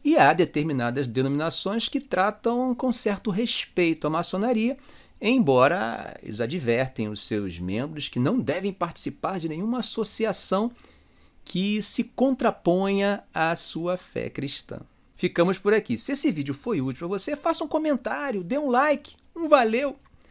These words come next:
Ah, e se ainda não for inscrito, se inscreva no canal e ative o sininho.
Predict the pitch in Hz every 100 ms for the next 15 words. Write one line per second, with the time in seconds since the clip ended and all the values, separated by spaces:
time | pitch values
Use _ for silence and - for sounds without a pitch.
0 | - - 131 175 170 - 110 - 127 151
1 | 131 185 - 160 131 107 - 170 214 -
2 | - - 330 302 - 143 147 156 170 247
3 | 233 190 196 226 240 233 - 180 233 220
4 | 233 - 269 208 123